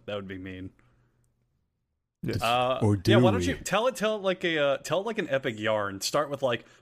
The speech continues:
Speaker 1: once upon a time and, like, g-, introduce us to the characters, the setting. Put us in the mood. Give us a story.
Speaker 3: Where do the
Speaker 2: I can
Speaker 3: fans
Speaker 2: give you
Speaker 3: come in, though?
Speaker 2: Yeah, I thought it was gonna be where we'd start and then the fans would have their own telling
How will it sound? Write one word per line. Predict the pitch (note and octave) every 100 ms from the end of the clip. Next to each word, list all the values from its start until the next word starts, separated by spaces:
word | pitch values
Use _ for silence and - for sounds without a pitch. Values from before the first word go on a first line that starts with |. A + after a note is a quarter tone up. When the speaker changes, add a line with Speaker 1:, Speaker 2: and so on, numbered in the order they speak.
| -
Speaker 1:
once | C3+ C3
upon | C3 C#3 C3+
a |
time | A2+ B2 A2+ G#2+ G2
and, | G2+
like, | G#2+ G#2+ - - - -
g-, | G3+
introduce | F3 G3 F#3 F3+
us | F#3
to | -
the | D3+
characters, | B2+ D3+ C#3+ C#3+ C#3+ C3+ B2
the | C3
setting. | - C#3 C3 C3 B2+ - -
Put | -
us | A3+ A3+
in | G3+
the |
mood. | C3+ B2 A2 G2
Give | C3+
us | E3+
a | C#3+
story. | - - G#2 F#2+ F2+
Speaker 3:
Where | G2+ A2+
do | A2+
the | G#2+
Speaker 2:
I | F#2+
can | D3
Speaker 3:
fans | G2+ G2+ D#2+
Speaker 2:
give |
you | E2
Speaker 3:
come | E2
in, | D#2+
though? | D#2+ D#2+ D#2+ _ _ _ _ _ _ _ _ _ _
Speaker 2:
Yeah, | - C#3+
I |
thought | D#3 G#3 A3
it |
was | F#3
gonna | D3 D3+
be | C3 B2+ A#2+
where | A2+ A2 B2+ B2
we'd | A#2+ C3 B2+
start | - - C3 B2 D3+ - -
and | B2+ B2
then | A#2+
the | A#2
fans | - A#2 A#2+ A#2
would | A#2
have | A#2+ G#2+
their | A#2 G#2+
own | A#2 A#2
telling | A#2 - G#2+ A2+ A#2